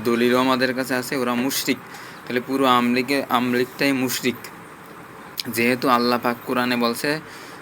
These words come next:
আহ, যে কোনো জাতি যদি অন্য জাতির বেশভূষায় চলে, তা আল্লাহ পাক তাদেরকে ওই জাতিতে পরিণত করবে।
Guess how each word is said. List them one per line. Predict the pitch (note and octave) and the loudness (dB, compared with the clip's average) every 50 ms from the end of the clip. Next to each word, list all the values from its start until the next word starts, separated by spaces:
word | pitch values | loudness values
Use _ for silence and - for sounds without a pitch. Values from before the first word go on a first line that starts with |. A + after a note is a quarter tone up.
| - - - | -18 -12 -6
আহ, | C#3 B2 A#2+ A#2+ A#2+ A#2 A#2 A2+ A2+ A2 | -2 0 2 2 2 2 0 0 -2 -2
যে | G#2+ A#2 A#2 A#2 A#2 - | 0 0 0 0 0 0
কোনো | B2+ B2+ C3 B2 | 0 0 0 0
জাতি | A2 B2 A#2+ A#2+ A#2+ - C#3 | 0 2 0 0 0 0 -2
যদি | B2+ C3+ A#2+ B2+ B2 | -2 0 0 0 0
অন্য | B2 B2 B2 B2 B2 A#2+ | 0 0 0 0 0 0
জাতির | B2 B2 - C3+ A#2+ G#2+ | 0 2 2 0 0 0
বেশভূষায় | A#2 A2+ - C3+ C3 B2 B2 A#2+ - C3+ C3+ C3+ C3+ B2+ | 0 0 0 0 0 -2 -2 -2 2 2 2 2 2 0
চলে, | - - C3 B2+ B2+ D3 D#3+ D#3 | 0 0 2 2 2 2 0 0
তা | - A#2+ | 2 2
আল্লাহ | A#2 A2+ A#2+ A#2+ B2 A#2+ | 2 2 2 2 0 0
পাক | - B2 A#2+ - - | 0 -2 -4 -4 -4
তাদেরকে | - A#2 A2+ B2 B2+ - D3 | -4 -4 -2 -4 -4 -2 -2
ওই | B2+ B2 B2 | 0 0 0
জাতিতে | A#2+ B2 B2 A#2 C3 A#2+ C3 B2 | 0 -2 -4 -4 -4 -4 -4 -2
পরিণত | C3 C#3 C#3 C3+ C3 B2+ A#2+ | -2 -2 0 -2 -2 -2 -4
করবে। | B2 G#2+ A2+ G#2+ G2 G#2+ G2+ | -4 -4 -6 -6 -6 -8 -8